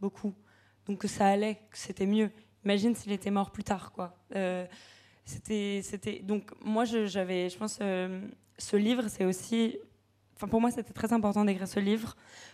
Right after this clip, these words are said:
pour donner une, euh, aussi, bah, ma version de, enfin, pour déjà donner un livre sur, euh, le deuil d'enfants et pour aussi, euh, montrer les ambivalences de, de, de, de, d'un deuil, quel qu'il s-,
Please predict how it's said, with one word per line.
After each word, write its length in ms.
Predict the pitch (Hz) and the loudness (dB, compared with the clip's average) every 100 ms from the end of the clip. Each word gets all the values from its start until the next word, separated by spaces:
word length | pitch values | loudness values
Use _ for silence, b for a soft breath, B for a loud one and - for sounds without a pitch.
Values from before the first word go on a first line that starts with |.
| B | B
pour 180 | 214 202 | 2 6
donner 400 | 190 226 233 233 | 8 10 10 10
une, 200 | 226 208 | 8 6
euh, 680 | 196 190 185 185 185 196 196 b b b b b b b _ - | 4 4 2 0 0 -4 -6 b b b b b b b _ 0
aussi, 180 | 220 320 | 2 4
bah, 140 | 285 | 2
ma 180 | 208 220 | 4 4
version 480 | 233 233 - - 254 | 4 0 -2 2 4
de, 580 | 226 208 202 190 196 - _ _ - | 6 6 4 4 0 -4 _ _ 0
enfin, 120 | 247 | 2
pour 180 | 240 240 - _ | 2 -2 -4 _
déjà 240 | 208 254 294 | 0 2 4
donner 260 | 240 226 | 4 6
un 100 | 226 | 6
livre 280 | 208 220 220 | 6 4 0
sur, 220 | 196 202 185 | -2 0 2
euh, 440 | 180 175 175 170 - - - _ _ _ _ _ - | 4 4 2 -2 -8 -20 -20 _ _ _ _ _ -6
le 160 | 190 185 | 0 2
deuil 280 | 170 185 190 | 4 4 4
d'enfants 500 | 175 175 - 196 285 _ _ _ _ _ _ b b b b b b b b b _ - | 0 -2 -4 -6 -6 _ _ _ _ _ _ b b b b b b b b b _ 2
et 400 | 226 262 285 311 - _ _ _ _ _ _ - | 6 8 8 4 -8 _ _ _ _ _ _ -2
pour 140 | 226 | 6
aussi, 460 | 226 220 - 247 262 | 6 6 4 6 8
euh, 600 | 240 208 202 196 196 190 | 8 6 4 4 4 4
montrer 360 | 196 202 196 247 | 4 2 4 4
les 160 | 226 | 6
ambivalences 640 | 202 202 208 202 208 220 202 | 4 4 4 4 4 2 0
de, 240 | 196 190 | 0 2
de, 200 | 180 190 | 2 0
de, 240 | 180 180 180 | 0 0 0
de, 200 | 175 180 | 0 -2
d'un 380 | 175 - 196 202 | -4 2 6 8
deuil, 260 | 208 214 | 8 6
quel 220 | - 214 | 6 2
qu'il 140 | 208 214 | 2 -2
s-, 300 | - - | -2 -8